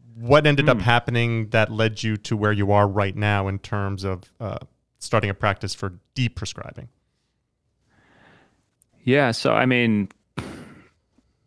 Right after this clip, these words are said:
Speaker 2: you know, these things are always kinda complicated. I mean, go, g-, you know, going to the F D A, my wife was pissed, uh, because she knew it paid poorly.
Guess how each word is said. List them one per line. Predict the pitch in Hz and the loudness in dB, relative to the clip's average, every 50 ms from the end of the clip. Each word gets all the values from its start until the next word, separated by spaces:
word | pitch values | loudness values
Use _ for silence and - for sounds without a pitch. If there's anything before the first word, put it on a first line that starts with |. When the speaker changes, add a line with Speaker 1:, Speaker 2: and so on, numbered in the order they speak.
| _ _ _ _ _ _ _ _ _ _ - - | _ _ _ _ _ _ _ _ _ _ -2 0
Speaker 2:
you | 127 | 2
know, | 123 117 | 2 2
these | 117 131 - | 0 -2 0
things | - 185 160 - 104 | 0 0 0 2 2
are | 95 | 0
always | 95 98 92 - | 0 0 -2 -4
kinda | - - 90 92 | -6 -6 -6 -6
complicated. | 90 - 92 92 - 101 95 - 92 90 90 92 87 90 | -4 -4 -6 -6 -6 -8 -8 -6 -4 -4 -2 -2 -2 -2
I | 95 | -2
mean, | 95 92 92 | -2 -2 -2
go, | 92 - 113 98 | 0 0 0 -2
g-, | 85 - - - 120 110 | 0 -6 -8 -8 -4 -2
you | 110 | -2
know, | 98 95 | 0 0
going | 95 113 110 120 120 120 | 0 0 2 2 0 0
to | - 117 | 0 0
the | 104 92 85 | 0 2 2
F | 90 90 - | 0 -2 -2
D | - 98 92 90 | -2 -2 0 0
A, | 87 87 85 87 - _ - - - - - - - _ _ _ _ _ _ _ - 370 330 - - - - - _ _ _ _ _ | 0 0 -2 -2 -4 _ -14 -20 -20 -20 -20 -20 -20 _ _ _ _ _ _ _ -18 -18 -16 -12 -10 -10 -10 -10 _ _ _ _ _
my | - 151 113 101 | -6 -2 0 0
wife | 101 101 98 98 101 - | 2 2 2 0 0 -2
was | - 90 87 | -4 -4 -4
pissed, | - - - 98 90 92 90 - - - - - - | -6 -4 -2 -2 -2 -2 -4 -8 -14 -16 -16 -14 -6
uh, | - 98 92 87 | -4 -2 -2 -2
because | 90 90 104 98 | -2 -2 -2 -2
she | - - - 90 | -4 -2 -2 -2
knew | 90 90 92 95 92 90 90 85 - - | 0 0 2 2 2 0 0 -2 -4 -4
it | - 98 - | -6 -4 -4
paid | - 95 90 92 - | -2 -4 -4 -4 -6
poorly. | - - 90 85 85 85 85 90 90 95 95 | -6 -6 -4 -4 -2 -4 -4 -4 -6 -6 -8